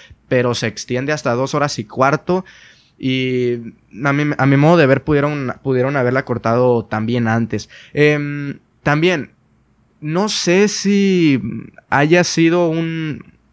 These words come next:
digo, no me, no creo que sea lo, lo, lo malo de la película, pero todo esto de, de cómo ganó el Halcón Milenario es, es, resulta entretenido, o sea, resulta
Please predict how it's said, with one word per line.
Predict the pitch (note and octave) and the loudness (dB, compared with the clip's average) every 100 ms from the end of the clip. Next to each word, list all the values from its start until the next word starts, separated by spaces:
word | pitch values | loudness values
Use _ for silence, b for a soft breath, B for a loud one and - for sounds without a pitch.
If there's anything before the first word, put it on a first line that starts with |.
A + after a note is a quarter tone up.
| _ | _
digo, | D#3 D#3+ | -4 0
no | D#3 | 0
me, | G3 A3+ | 0 0
no | F3+ F3 | -4 -4
creo | F#3+ | -4
que | F#3 D3 | -4 -2
sea | D#3 D3+ | -2 0
lo, | A#2+ G#2+ | -2 -4
lo, | A2+ G#2+ | -6 -6
lo | G#2 G#2+ G#2 | -6 -6 -4
malo | G#2 G#2+ A#2+ C#3 | -2 0 0 0
de | |
la | A#2 | -2
película, | - A2 G#2+ D3+ E3 b b b b b _ _ _ - | -2 -4 -2 -4 -6 b b b b b _ _ _ 0
pero | C#3 C3+ C3 C3 - - | 2 4 4 2 -2 -2
todo | D#3 F3+ | 0 2
esto | F3 - F#3 | 0 -2 -2
de, | E3 B2+ - | -2 -2 -8
de | C3+ A#2+ A#2 A2 G#2 G#2 G#2 _ - | -8 -4 -4 -4 -10 -14 -18 _ -8
cómo | D3+ F3 | -4 0
ganó | E3+ C#3+ | 0 0
el | D3 | 0
Halcón | D#3 E3 D#3+ | 0 -2 0
Milenario | D#3 B2 A#2+ B2+ D3+ - | 2 2 2 2 0 -2
es, | - A2+ | -4 -2
es, | A#2+ - | -4 -4
resulta | B2 A#2+ - A#2 C#3+ | -6 -6 -4 -4 -2
entretenido, | C#3 A#2 G#2+ G#2 A#2+ | -2 -2 0 0 0
o | C3 | 0
sea, | A2+ G#2 | -2 -4
resulta | G2+ A2 A2 A#2 A2 G#2 | -6 -8 -4 -2 -2 -4